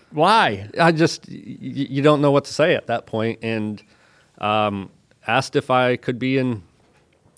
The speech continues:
Speaker 2: in, uh, North Carolina. And, uh,
Speaker 1: Like when? Like, uh,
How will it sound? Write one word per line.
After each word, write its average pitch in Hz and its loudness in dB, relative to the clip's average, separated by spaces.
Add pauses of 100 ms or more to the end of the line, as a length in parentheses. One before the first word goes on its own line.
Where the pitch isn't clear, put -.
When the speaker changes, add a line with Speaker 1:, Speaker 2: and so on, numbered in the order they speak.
(220)
Speaker 2:
in, 123 -2
uh, 107 0 (360)
North 139 2
Carolina. 139 2 (520)
And, 98 -6
uh, 92 -2
Speaker 1:
Like 120 -4
when? 127 -2
Like, 98 -12
uh, 151 -8